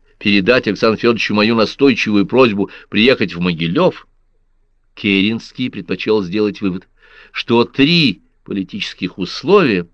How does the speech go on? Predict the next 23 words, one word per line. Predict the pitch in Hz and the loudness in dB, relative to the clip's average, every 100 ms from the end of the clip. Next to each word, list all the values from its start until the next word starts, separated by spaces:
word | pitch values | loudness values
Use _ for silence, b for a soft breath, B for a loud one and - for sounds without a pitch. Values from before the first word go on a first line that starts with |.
| _ - | _ -16
представленных | - - - 98 95 - | -14 -8 -2 0 0 -2
Львовым, | 98 104 95 85 - _ _ _ _ _ | 2 4 2 0 -10 _ _ _ _ _
также | 104 87 | -4 -2
были | 95 95 - _ | -2 -2 -4 _
подлинными. | 123 98 90 87 87 - _ _ _ _ _ _ _ _ _ _ _ _ _ _ _ _ _ | 0 0 0 -4 -6 -10 _ _ _ _ _ _ _ _ _ _ _ _ _ _ _ _ _
Когда | 151 156 196 190 175 | -6 0 4 6 4
Филоненко | - 175 180 175 165 143 151 | 0 2 2 2 0 -2 0
увидал | 151 147 151 208 165 | 2 2 2 2 2
телеграфные | - 101 98 101 - 104 104 | 0 -2 2 0 0 -2 0
ленты | 104 104 92 98 | 2 2 0 -2
с | 90 | -2
записью | 92 98 - - 92 | 0 -2 -4 -8 -6
этой | 92 | -4
беседы, | 90 - 104 90 B B B | -6 -4 -4 -4 B B B
он | - 139 | -4 -2
заметил: | 107 95 - - _ _ _ _ _ _ _ _ _ _ _ - | 0 0 -2 -10 _ _ _ _ _ _ _ _ _ _ _ -4
"Керенский | 107 113 123 123 - 139 143 | 0 2 2 0 -4 2 4
не | 151 | 4
обозначил, | 151 156 160 156 202 117 - 98 90 | 4 4 2 2 0 0 -2 -4 -4
что | 104 | -2
же | 95 | 0
он | 98 92 | 0 -2
спрашивает", | - 101 95 - 135 156 170 | -4 0 0 -2 -4 -4 -6